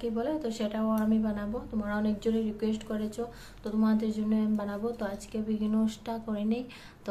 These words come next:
নেক্সট ডে স্পিড চ্যালেঞ্জ বা অন্য কিছু তোমাদের জন্য আমি নিয়ে আসবো। কারণ তোমরা রিকোয়েস্ট করলে আমি যদি না বানাই, তো তোমার আর ভালো লাগবে না ফ্রেন্ডস। আর তোমরা আমাকে একটু সাপোর্ট করো, কারণ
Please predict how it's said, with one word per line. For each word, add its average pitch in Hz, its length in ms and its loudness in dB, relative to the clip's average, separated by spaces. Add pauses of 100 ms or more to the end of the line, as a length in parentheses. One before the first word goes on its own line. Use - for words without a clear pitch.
(140)
নেক্সট 208 300 -4
ডে 226 80 0 (140)
স্পিড 226 300 -2 (120)
চ্যালেঞ্জ 220 320 2 (160)
বা 214 80 -2 (120)
অন্য 208 120 -4 (100)
কিছু 220 140 -2 (100)
তোমাদের 220 360 2 (100)
জন্য 208 160 -2 (120)
আমি 220 200 2
নিয়ে 202 220 0
আসবো। 220 280 -2 (560)
কারণ 208 260 2
তোমরা 220 260 4 (120)
রিকোয়েস্ট 220 400 -2
করলে 226 200 2 (100)
আমি 220 200 2
যদি 226 220 2
না 220 120 4
বানাই, 220 240 4 (100)
তো 220 80 0 (680)
তোমার 220 220 2 (180)
আর 220 120 2 (220)
ভালো 220 160 4 (100)
লাগবে 220 300 2
না 220 120 4
ফ্রেন্ডস। 262 280 -4 (200)
আর 196 120 -4 (540)
তোমরা 214 280 2 (120)
আমাকে 220 320 0
একটু 220 140 -8 (100)
সাপোর্ট 214 320 -4
করো, 226 140 0 (100)
কারণ 220 160 2